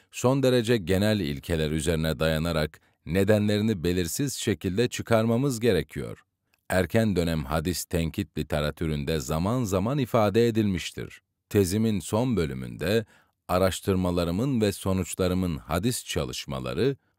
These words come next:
ayrıca erken İslam tarihi ve hadislerin gelişimi hakkındaki bazı teoriler için daha geniş kapsamlı sonuçlarını inceliyorum. Yani örneğin Schuller ve Yanigahashi'nin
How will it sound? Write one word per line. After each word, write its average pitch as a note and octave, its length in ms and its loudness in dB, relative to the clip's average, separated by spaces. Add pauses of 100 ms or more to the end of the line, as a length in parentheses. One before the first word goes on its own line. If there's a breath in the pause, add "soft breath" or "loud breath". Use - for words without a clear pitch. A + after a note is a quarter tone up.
(180)
ayrıca F#2 520 2
erken E2+ 420 0
İslam D2+ 420 -4
tarihi D2 640 -4
ve F#2 140 4
hadislerin F2 800 -2
gelişimi E2 420 -2
hakkındaki E2 800 -4
bazı F#2 400 0
teoriler D#2+ 520 0
için F#2+ 440 -4 (500 soft breath)
daha C3+ 220 4
geniş F#2+ 360 0
kapsamlı E2 580 -2
sonuçlarını D#2+ 680 -2
inceliyorum. D2 760 -4 (380)
Yani F#2+ 400 2
örneğin F#2+ 640 2
Schuller F2 640 0
ve E2+ 80 0
Yanigahashi'nin E2 1400 -2